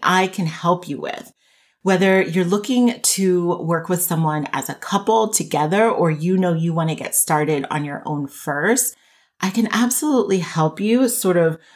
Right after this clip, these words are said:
understand where things are breaking down in your marriage, where you're maybe not having the self-awareness that you need, where your husband may not be having the self-awareness he needs,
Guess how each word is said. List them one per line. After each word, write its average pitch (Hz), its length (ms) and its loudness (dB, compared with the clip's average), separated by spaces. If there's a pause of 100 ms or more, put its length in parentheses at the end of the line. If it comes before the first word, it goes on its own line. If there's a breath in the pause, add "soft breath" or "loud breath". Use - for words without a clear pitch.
(200 soft breath)
understand 185 760 2 (140)
where 208 280 2
things 208 320 0
are 165 100 0
breaking 156 460 -2
down 151 280 -2
in 143 120 -6
your 143 120 -6
marriage, - 480 -6
where 185 520 0 (260 loud breath)
you're 175 260 2
maybe 175 300 2
not 156 180 0
having 156 360 -2
the 151 80 -2
self-awareness 143 800 -4
that - 180 -16
you 240 180 4
need, 220 260 2
where 151 140 -2
your - 180 -6
husband 208 440 0
may 196 100 2
not 175 200 0
be 170 80 0
having 160 340 0
the 143 80 -8
self-awareness 139 720 -8
he 311 260 0
needs, 165 400 0